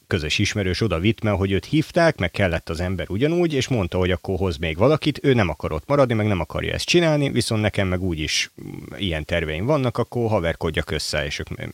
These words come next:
megadja a lehetőséget. És szerintem egy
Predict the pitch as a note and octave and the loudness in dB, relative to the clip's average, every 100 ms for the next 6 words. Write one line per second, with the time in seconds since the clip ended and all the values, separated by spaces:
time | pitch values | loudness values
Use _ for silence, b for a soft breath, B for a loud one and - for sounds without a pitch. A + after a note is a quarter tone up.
0 | D#2 E2+ D2+ D2 D2+ C#2+ D2 C#2 F2 D2+ | -10 -8 -8 -8 -8 -8 -6 -6 -6 -6
1 | D2 D2+ D2 D2+ D2 D2 B B B B | -6 -8 -8 -8 -8 -10 B B B B
2 | B _ - - - - - - A2+ - | B _ -8 -8 -10 -16 -12 -6 -4 -2
3 | A#2+ - | -4 -6